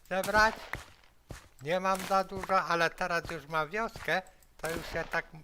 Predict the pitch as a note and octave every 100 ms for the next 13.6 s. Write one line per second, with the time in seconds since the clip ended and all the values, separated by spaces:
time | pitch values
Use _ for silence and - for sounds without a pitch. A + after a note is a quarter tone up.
0 | - - D#3+ D#3 E3 F3 E3 E3 E3 E3
1 | E3 A3+ C3 G2 - - - - - -
2 | - - - _ _ _ D3+ D#3 E3+ D#3
3 | - - D#3+ D#3+ E3 D#3+ C#3 _ D#3+ D#3
4 | F#3 G3 G3 D3+ E3+ E3 - E3+ D3 -
5 | - - - G#2+ - _ _ _ _ -
6 | - - A2+ C#3 F3+ - G#3+ - A2 F#2
7 | - - A2+ A2 D#3+ B3+ - _ - -
8 | - - - - - - - - - -
9 | - - - - - - B2 G#2+ - -
10 | - _ _ _ _ C3+ B2+ - G2 -
11 | - - - - - _ - - - -
12 | _ _ _ - _ - - - - -
13 | C#3+ B2 - - - -